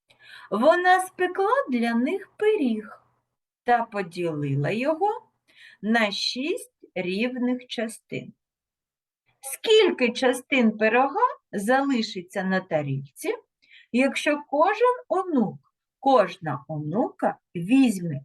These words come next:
по шостій частині пирога? Уявили пиріг, який бабуся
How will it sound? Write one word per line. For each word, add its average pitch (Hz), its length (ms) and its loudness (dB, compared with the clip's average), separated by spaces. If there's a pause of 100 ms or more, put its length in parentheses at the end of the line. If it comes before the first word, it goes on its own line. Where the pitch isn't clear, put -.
(140)
по 143 160 0
шостій 359 720 -2
частині 226 840 -2 (120)
пирога? 175 520 -4 (600)
Уявили 330 680 2 (600)
пиріг, 277 580 0 (1160)
який 294 460 0
бабуся 214 640 0